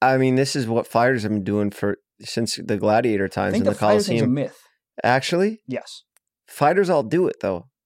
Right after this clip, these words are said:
Speaker 1: I,
Speaker 2: I
Speaker 1: there, there is Tyson Fury, who's the heavyweight champion of the world.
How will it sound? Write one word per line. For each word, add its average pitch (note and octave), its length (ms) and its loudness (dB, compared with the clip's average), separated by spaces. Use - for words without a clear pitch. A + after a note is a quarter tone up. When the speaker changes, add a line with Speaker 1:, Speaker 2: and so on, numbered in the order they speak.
Speaker 1:
I, C#3 140 4
Speaker 2:
I D3 40 4
Speaker 1:
there, E3+ 180 2
there E3 200 4
is F#3 240 -2
Tyson C#3+ 360 0
Fury, B2+ 280 0
who's A2 140 -2
the G#2 100 -4
heavyweight A2 360 -2
champion G#2 320 -4
of G2+ 60 -4
the G2+ 80 -2
world. G#2+ 320 -2